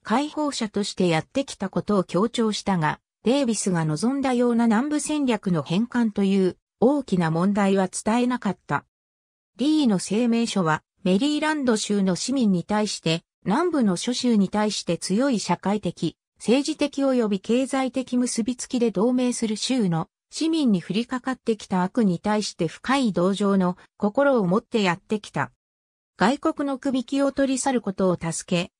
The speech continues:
再び自由人として不可分の権利を享受できるようにするためにと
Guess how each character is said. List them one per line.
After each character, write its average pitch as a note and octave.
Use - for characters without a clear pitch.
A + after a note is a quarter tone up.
再 C#4+
び C#4+
自 C#4
由 C#4+
人 G#3
と F3+
し -
て -
不 -
可 E4+
分 D4+
の F#3
権 A#3+
利 F#3
を D#3
享 C4+
受 F#3+
で E3
き -
る C#4
よ A#3
う F#3+
に E3+
す -
る G3
た A3+
め G#3+
に E3
と -